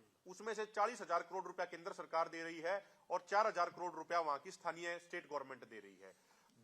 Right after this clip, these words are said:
जिस शारदा यमुना लिंक की बात डलेवाल साहब कर रहे हैं, उस शारदा यमुना लिंक से अकेले हरियाणा को पानी नहीं मिलना, वो उत्तराखंड से शुरू होगा, उत्तर प्रदेश में मुजफ्फरनगर तक उसका सर्वेक्षण भी पूरा हो चुका है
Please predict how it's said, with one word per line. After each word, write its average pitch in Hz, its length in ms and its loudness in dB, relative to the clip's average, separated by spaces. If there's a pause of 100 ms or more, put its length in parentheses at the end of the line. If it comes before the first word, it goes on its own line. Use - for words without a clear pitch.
(120)
जिस 247 240 -6 (220)
शारदा 165 380 4
यमुना 202 300 0
लिंक 190 220 -6
की 190 100 -8
बात 175 200 2
डलेवाल 170 280 2
साहब 156 300 0
कर 135 80 -4
रहे 120 220 -8
हैं, 185 240 -2 (260)
उस 202 180 -8
शारदा 170 320 6
यमुना 208 300 0
लिंक 202 220 -6
से 208 120 -6
अकेले 202 320 -2
हरियाणा 160 360 0
को 196 100 0
पानी 196 240 0
नहीं 233 120 -6
मिलना, 175 340 -2 (480)
वो 190 120 0
उत्तराखंड 220 580 4
से 220 160 -4
शुरू 190 280 -6
होगा, 180 300 6 (360)
उत्तर 226 240 2
प्रदेश 214 420 0
में 226 80 -2
मुजफ्फरनगर 208 600 0
तक 214 160 -6
उसका 226 220 -2
सर्वेक्षण 208 460 -2
भी 233 80 -6
पूरा 202 220 4
हो 180 200 8
चुका 156 280 4
है 190 240 4